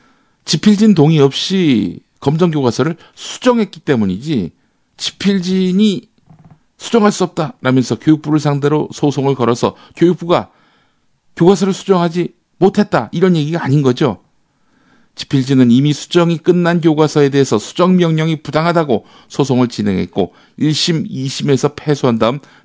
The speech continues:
대법원에 상고를 했는데, 아, 교육부가 아주 교묘하게 이 사실, 팩트를 비틀고 있는 겁니다.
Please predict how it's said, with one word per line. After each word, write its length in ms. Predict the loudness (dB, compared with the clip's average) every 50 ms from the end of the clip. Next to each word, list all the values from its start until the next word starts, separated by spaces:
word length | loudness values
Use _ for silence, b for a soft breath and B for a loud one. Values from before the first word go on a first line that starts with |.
| b _
대법원에 500 | -6 -6 -4 -4 -4 -4 -4 -2 -2 -2
상고를 460 | -2 -4 -8 -10 -8 -6 -6 -4 -4 -6
했는데, 420 | -6 -8 -8 -8 -8 -8 -10 -10 b b b b b -12
아, 460 | -6 -4 -2 0 0 0 0 -2 -4 -8
교육부가 560 | -2 0 2 2 0 -2 -4 -2 0 0 0
아주 220 | 0 -2 -2 -6 -8
교묘하게 680 | -4 -2 2 2 4 4 2 0 -2 -2 -2 -4 -6 -6
이 240 | -2 -2 -2 -2 -2 b b b b b
사실, 380 | -8 -8 -6 -6 -6 -8 -10
팩트를 560 | -8 -8 -8 -6 -6 -2 0 0 0 0 -2
비틀고 380 | -8 -12 -8 -4 -4 0 2 2
있는 180 | 2 2 2 -2
겁니다. 420 | -4 -6 -6 -8 -10 -14 -18